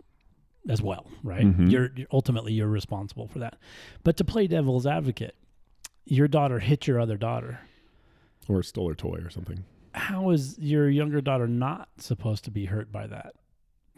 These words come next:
Speaker 1: Isn't someone being mean to you gonna cause you to feel badly?
Speaker 2: Yes. W-, yes, it is.
Speaker 1: Okay.
Speaker 2: But I don't think the, she, her feeling bad is not the result of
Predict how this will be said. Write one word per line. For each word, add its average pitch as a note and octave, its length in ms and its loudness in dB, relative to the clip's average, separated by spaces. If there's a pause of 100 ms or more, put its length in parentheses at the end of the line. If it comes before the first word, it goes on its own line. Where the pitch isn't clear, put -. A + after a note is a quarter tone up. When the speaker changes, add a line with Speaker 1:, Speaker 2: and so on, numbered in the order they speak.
(180)
Speaker 1:
Isn't D#3+ 480 0
someone D3+ 320 2
being C3+ 300 0
mean C#3 240 -2
to E3 120 -8
you D3+ 260 -4
gonna C#3+ 260 -2
cause C3+ 440 -4
you C3 140 0
to B2+ 100 -2
feel B2+ 280 -2
badly? D#3 540 -8 (1080)
Speaker 2:
Yes. - 420 -2 (320)
W-, B2 220 4
yes, A#2 400 0
it A2+ 100 -2
is. E2+ 380 0
Speaker 1:
Okay. G#2+ 240 -8 (100)
Speaker 2:
But B2 380 2 (300)
I G#2+ 160 0
don't B2 260 2
think G#2+ 320 0
the, F#2+ 540 0 (1200)
she, - 420 -4
her C3 640 2
feeling A2 760 -2
bad E2+ 520 -6 (480)
is G2+ 180 2
not G2+ 380 0
the A#2 80 6
result F#2 560 2
of F2 640 -6